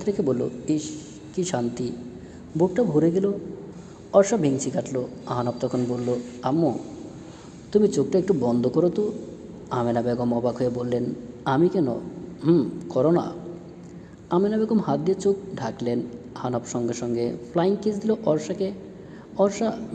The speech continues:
ভ্যাবাচাকা খেয়ে গেলেও কিছু বলল না। আহনাফ বলল, "আম্মু,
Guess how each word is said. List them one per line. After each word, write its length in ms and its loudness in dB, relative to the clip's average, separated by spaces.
ভ্যাবাচাকা 480 0
খেয়ে 240 0
গেলেও 500 0
কিছু 180 0
বলল 260 4
না। 240 2
আহনাফ 340 4
বলল, 260 0
"আম্মু, 420 6